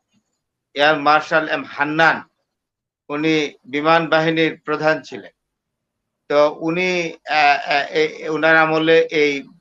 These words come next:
ডিল হয়েছে, পারচেজ ডিলিংটা। তো সেইখানে আজকের পত্রিকায় দেখলাম এবং সোশ্যাল মিডিয়াতে এসছে যে ব্যাপক দুর্নীতি হয়েছে। আমি কি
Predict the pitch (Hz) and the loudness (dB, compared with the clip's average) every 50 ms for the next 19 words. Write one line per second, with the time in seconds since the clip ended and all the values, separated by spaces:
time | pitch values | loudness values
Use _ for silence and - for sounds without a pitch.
0 | _ _ - 147 160 165 156 135 135 131 127 123 123 - - - - _ _ _ | _ _ -6 -4 -4 -4 -4 -4 -4 -4 -4 -4 -8 -12 -18 -20 -20 _ _ _
1 | _ _ _ _ _ _ _ 147 151 - - - 170 170 165 - 104 - 147 147 | _ _ _ _ _ _ _ 0 0 0 0 0 0 0 0 -2 -2 -2 -2 -2
2 | 139 139 127 120 - - 95 85 - _ _ _ _ _ _ _ _ _ _ - | -2 -4 -6 -6 -10 -14 -14 -14 -16 _ _ _ _ _ _ _ _ _ _ -6
3 | 139 139 - - 160 160 160 175 175 180 170 160 156 151 - - 190 185 160 - | -6 -4 -2 -2 -2 0 0 -2 0 2 2 2 2 0 -2 -4 -4 -4 -4 -4
4 | 170 170 165 - 175 208 - 214 214 214 202 185 170 - 147 151 135 131 139 160 | -4 -6 -6 -6 -8 -4 -2 0 0 2 2 0 -2 0 0 2 2 2 0 -2
5 | 175 _ - _ _ _ _ _ _ _ _ _ 139 139 135 147 151 156 156 147 | -10 _ -20 _ _ _ _ _ _ _ _ _ -2 0 2 2 2 0 0 -4
6 | - - 160 160 156 160 180 180 180 160 156 160 156 160 190 202 202 196 - 190 | -6 -4 -4 -4 -2 -2 -2 -2 -2 -4 -4 -4 -2 -2 -2 -2 -2 -2 -2 -2
7 | 175 156 - - - 143 135 123 120 - _ _ _ _ _ _ _ _ 135 135 | -2 -2 -4 -8 -8 -8 -6 -6 -8 -12 _ _ _ _ _ _ _ _ -8 -8
8 | 131 - 151 156 160 160 175 196 196 202 196 190 - 170 175 175 170 165 165 160 | -2 2 2 2 4 4 4 6 6 6 4 2 0 -4 -4 -4 -2 -4 -6 -6
9 | 160 160 147 - 135 127 120 - - 117 98 139 143 160 160 - 180 190 185 190 | -6 -8 -6 -4 -6 -6 -6 -8 -10 -8 -8 -6 -6 -8 -8 -6 -4 -4 -4 -4